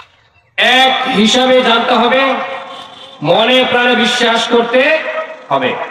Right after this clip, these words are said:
আল্লাহ তাআলা এক। দ্বিতীয়ত হলো,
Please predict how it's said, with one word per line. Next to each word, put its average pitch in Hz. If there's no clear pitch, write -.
আল্লাহ 220
তাআলা 226
এক। 220
দ্বিতীয়ত 214
হলো, 240